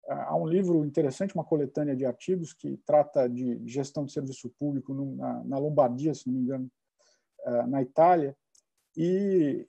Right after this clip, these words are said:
e uma das discussões lá é, eventualmente, é, serviço público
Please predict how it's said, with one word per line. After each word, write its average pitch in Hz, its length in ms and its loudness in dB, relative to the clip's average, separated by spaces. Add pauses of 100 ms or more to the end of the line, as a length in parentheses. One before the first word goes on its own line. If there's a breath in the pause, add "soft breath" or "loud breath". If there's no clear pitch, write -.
(100)
e 156 160 0
uma 180 240 2
das 156 200 6
discussões 151 580 -4
lá 160 200 6
é, 190 60 6
eventualmente, 180 920 -2
é, 131 460 -2
serviço 151 520 -4
público 160 760 0